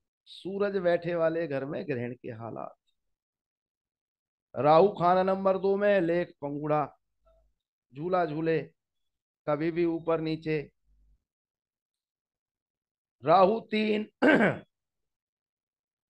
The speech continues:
उम्र अच्छी देगा, बहुत सारी बुराइयों में भी बचाएगा। राहु चार, पाप ना करने की कसम, लेकिन ध्यान रखना है कि छेड़ना नहीं है।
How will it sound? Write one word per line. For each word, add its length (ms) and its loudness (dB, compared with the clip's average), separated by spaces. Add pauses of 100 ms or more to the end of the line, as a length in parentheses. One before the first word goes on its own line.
(120)
उम्र 220 2
अच्छी 320 -2
देगा, 300 0 (540)
बहुत 240 -6
सारी 220 -2
बुराइयों 440 -2
में 160 -4
भी 80 -2
बचाएगा। 520 0
राहु 260 2
चार, 480 6 (240)
पाप 280 0
ना 100 0
करने 340 -6
की 120 -8
कसम, 440 2 (680)
लेकिन 280 -2
ध्यान 320 -2
रखना 260 -2
है 120 2
कि 100 -8
छेड़ना 420 -6
नहीं 320 -12
है। 60 -20